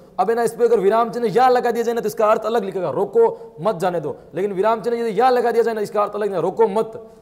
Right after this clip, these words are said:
जाने दो, दोनों का अर्थ अलग निकलेगा। तो विराम चिन्हों का प्रयोग बिल्कुल जरूरी है। जब तक सस्वर वाचन करो, विराम चिन्हों का ज्ञान नहीं, तो सस्वर सही नहीं हो सकता दोस्तों।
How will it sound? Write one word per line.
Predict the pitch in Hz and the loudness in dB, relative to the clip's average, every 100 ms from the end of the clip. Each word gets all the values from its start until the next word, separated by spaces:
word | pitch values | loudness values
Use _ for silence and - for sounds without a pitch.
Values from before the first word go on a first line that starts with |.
| _ | _
जाने | 127 170 170 | -2 0 2
दो, | 139 113 - - 147 | -2 -6 -12 -16 -4
दोनों | 208 240 | -2 2
का | 240 | 2
अर्थ | 220 233 | 2 0
अलग | 220 220 | 0 0
निकलेगा। | 190 170 131 | 0 -2 -2
तो | - - 147 | -6 -14 -8
विराम | 180 240 233 | 0 2 0
चिन्हों | 220 240 | -4 -2
का | 233 | -2
प्रयोग | 180 233 202 | -2 0 0
बिल्कुल | 226 214 233 | 0 -4 -10
जरूरी | 143 196 208 | -4 -4 -2
है। | 190 | -6
जब | 196 | -6
तक | 214 | -6
सस्वर | 214 220 220 | -4 -4 -2
वाचन | 202 202 202 | -2 -2 -4
करो, | 220 214 | -2 0
विराम | 185 214 | 2 0
चिन्हों | 196 214 | 0 -4
का | 214 | -4
ज्ञान | 170 190 | -2 -2
नहीं, | 202 | -2
तो | 196 | -6
सस्वर | 196 202 190 | -6 -8 -8
सही | - 208 | -4 -4
नहीं | 196 | -4
हो | |
सकता | 175 165 156 | -8 -8 -8
दोस्तों। | 147 - | -10 -10